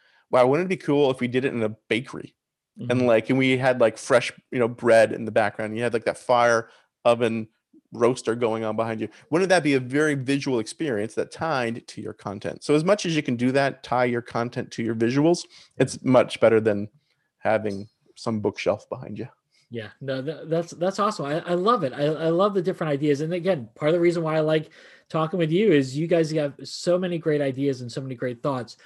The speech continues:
Speaker 2: Talk to me real quick about your chat hosts. Are you doing
Speaker 1: Hmm.
Speaker 2: anything differently in preparation for Easter, the, uh, talking with your chat hosts in particular?
Speaker 1: Great. So I'm a,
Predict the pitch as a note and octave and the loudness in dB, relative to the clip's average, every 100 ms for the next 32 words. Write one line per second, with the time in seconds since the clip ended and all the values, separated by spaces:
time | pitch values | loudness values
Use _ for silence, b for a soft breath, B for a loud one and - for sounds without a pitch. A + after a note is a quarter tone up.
0 | b b b - E3+ E3 A#3+ D#4 E4+ D4+ | b b b -14 -12 -2 0 0 -2 2
1 | A3 G#3+ - C#3+ B2+ _ _ _ _ - | 2 2 2 0 0 _ _ _ _ -10
2 | C#3+ D#3+ F3 F3 E3 - E3 C3 B2+ - | -2 0 2 0 -2 -4 -4 -4 -8 -12
3 | - - D#3+ F3 A3 A#3+ D4+ D#4+ D#4+ C#4 | -18 -10 -4 -2 -2 -2 -4 -4 0 2
4 | C#4 F3 G#3 G#3 G#3+ G#3 G#3 F#3+ E3 G3 | 2 0 -2 -2 -2 0 0 -2 -4 -2
5 | G3 G3+ F#3+ F#3+ F3+ F#3 F3 E3+ D#3+ - | 0 0 -2 -4 -6 -6 -6 -8 -8 -4
6 | E3+ E3 D#3+ b b b _ F3+ E3+ D#3+ | -2 0 -2 b b b _ 0 0 -2
7 | D#3 D3 E3+ E3+ F3+ F3 E3+ E3 - D#3 | -8 -4 -2 0 0 -2 0 -4 -2 -6
8 | C3+ B2+ A#2+ B2+ B2 C3 C3 G#2+ - _ | -6 -8 -8 -8 -8 -8 -8 -8 -16 _
9 | _ _ _ _ _ - D3+ - C#3+ C#3+ | _ _ _ _ _ 2 2 6 6 8
10 | D#3+ C3+ B2 | 8 8 6